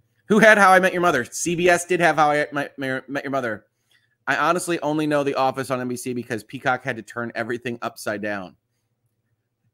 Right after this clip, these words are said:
When they, when they took The Office away. Oh, that's awesome. Uh, Twitter paid it. "I hope you all have a wonderful morning. Off to the car. So from now on, no more comments from me, but you will be with me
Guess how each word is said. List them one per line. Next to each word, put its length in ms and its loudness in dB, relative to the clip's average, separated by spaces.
When 140 2
they, 200 2
when 140 -4
they 80 -2
took 280 -6
The 120 -2
Office 320 -4
away. 280 -4
Oh, 140 0
that's 140 -2
awesome. 300 -8
Uh, 320 6
Twitter 240 0
paid 220 2
it. 80 -2
"I 100 0
hope 240 -6
you 100 -6
all 140 0
have 120 -2
a 20 -8
wonderful 340 -8
morning. 340 -8
Off 200 2
to 80 0
the 80 2
car. 260 -4
So 160 -8
from 200 -6
now 260 -2
on, 340 -4
no 160 -4
more 160 -2
comments 380 -8
from 140 -8
me, 120 -4
but 200 -6
you 120 -6
will 240 0
be 140 -6
with 260 -2
me 240 -10